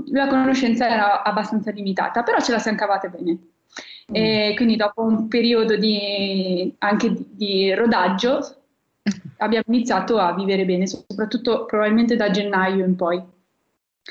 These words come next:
Speaker 1: E abbiamo vissuto poi lì un, un anno intero, almeno io ho vissuto lì un anno intero, quindi siamo tornate poi che era ottobre, novembre del duemiladiciannove.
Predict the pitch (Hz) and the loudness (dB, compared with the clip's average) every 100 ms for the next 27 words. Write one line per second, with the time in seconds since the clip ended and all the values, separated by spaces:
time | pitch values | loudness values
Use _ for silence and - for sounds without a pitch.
0 | - - - - - 233 220 214 202 220 | -20 -20 -20 -20 -6 0 2 2 2 2
1 | 240 277 262 262 269 208 208 202 220 202 | 4 2 2 2 2 2 0 0 0 0
2 | - 208 196 196 208 208 202 202 196 185 | -4 -6 -4 -2 0 2 0 0 0 0
3 | 202 185 180 196 196 180 185 190 214 208 | 0 2 0 0 0 0 0 2 0 0
4 | - - 220 208 208 185 190 185 185 190 | -4 -2 0 2 2 2 4 4 2 2
5 | 180 180 202 254 - 202 196 196 190 190 | 2 2 2 0 0 -2 0 2 0 2
6 | 220 196 190 196 190 185 196 190 190 180 | 0 0 0 0 2 2 0 0 0 2
7 | 180 180 - 185 - 208 180 185 190 196 | 2 2 0 -4 -2 0 2 2 2 2
8 | 196 190 185 185 190 190 190 185 180 185 | 0 2 4 4 4 4 2 2 2 2
9 | 180 202 214 196 190 185 175 - _ _ | 0 0 0 2 2 0 -2 -10 _ _
10 | - 220 220 208 208 185 185 180 185 | -2 0 2 2 4 4 4 2 0